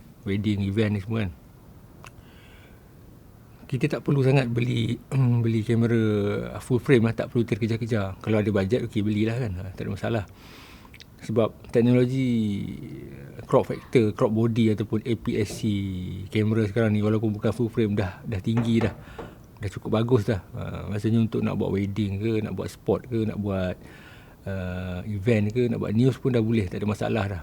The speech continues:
Memang dia adalah kekurangan dia sikit-sikit lah, terutama dari segi low light ataupun dari segi, uh, apa ni, bokeh kan, bokeh ni blur belakang tu. Tu nilai estetik, eh. Macam low light pun sekarang ni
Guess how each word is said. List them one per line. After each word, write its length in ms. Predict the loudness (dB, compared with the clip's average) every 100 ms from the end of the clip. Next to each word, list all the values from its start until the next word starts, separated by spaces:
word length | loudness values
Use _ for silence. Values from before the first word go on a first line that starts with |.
| -2
Memang 400 | 2 4 6 6
dia 160 | 6
adalah 240 | 6 4 4
kekurangan 400 | 0 0 2 2
dia 160 | 2 0
sikit-sikit 380 | -6 -6 -4 -2
lah, 80 | -2 -2
terutama 400 | -4 -2 0 0
dari 240 | -2 -4
segi 400 | -8 -6 -4 0
low 160 | 0 2
light 640 | 0 0 -4 -8 -20 -20 -20 -14
ataupun 480 | -6 -4 -2 -2 -4
dari 80 | -4
segi, 720 | -6 -6 -4 -4 -4 -4 -6 -8
uh, 560 | -8 -8 -8 -8 -8
apa 40 | -6
ni, 80 | -8 -10 -14
bokeh 440 | -4 -2 -2 2 2 2
kan, 60 | -2
bokeh 400 | -6 -2 -2 2
ni 160 | 2
blur 400 | 2 0 0 -2
belakang 320 | -2 -2 -2 0
tu. 80 | 0
Tu 140 | 2 4 4 4
nilai 260 | 4 2 0
estetik, 440 | -2 -2 0 0 0
eh. 40 | -2 -12 -20 -8
Macam 240 | -2 4 6
low 160 | 8
light 240 | 8 6 4
pun 160 | 2
sekarang 200 | 2 2
ni 100 | 4